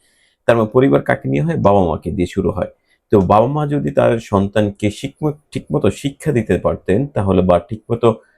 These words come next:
টেক কেয়ার করতে পারতেন, তাহলে আজকে এই ঘটনাগুলি ঘটতো না। সুতরাং এই সন্তানের সাথে সাথে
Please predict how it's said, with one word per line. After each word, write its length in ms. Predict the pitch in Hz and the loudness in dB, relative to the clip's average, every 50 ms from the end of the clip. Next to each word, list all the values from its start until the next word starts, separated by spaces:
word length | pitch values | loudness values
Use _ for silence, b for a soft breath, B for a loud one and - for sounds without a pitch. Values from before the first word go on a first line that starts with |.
| b b _ - | b b _ -4
টেক 180 | 147 143 - | -4 -4 -2
কেয়ার 180 | - 165 139 - | 0 -2 -2 0
করতে 300 | - 95 92 - - 87 | 2 -2 -2 0 0 0
পারতেন, 400 | 87 87 - - - 120 135 143 | 0 0 -2 -2 -2 -2 -2 -2
তাহলে 320 | - 104 95 90 90 87 | -2 0 0 2 4 4
আজকে 220 | 87 90 - - 131 | 2 0 0 -4 -4
এই 180 | 113 95 104 | -2 -2 -2
ঘটনাগুলি 520 | - - 90 - 90 90 87 92 101 170 220 220 196 | -2 -4 -2 -2 0 0 2 0 0 -2 -2 -6 -4
ঘটতো 360 | - 117 123 - - - 92 | 2 2 2 2 2 0 -2
না। 180 | 82 82 - - _ _ _ _ _ _ | 0 -2 -4 -8 _ _ _ _ _ _
সুতরাং 420 | - 131 - - 143 156 156 - - - | 0 0 2 2 0 0 -2 -4 -2 -2
এই 100 | 107 104 | -2 -2
সন্তানের 480 | - - 113 110 120 - 139 139 - | 0 0 -2 -2 0 0 -2 -2 -2
সাথে 260 | - - 98 - - | -2 -4 -4 -4 -4
সাথে 280 | 92 - 92 - - - | -2 0 0 0 0 0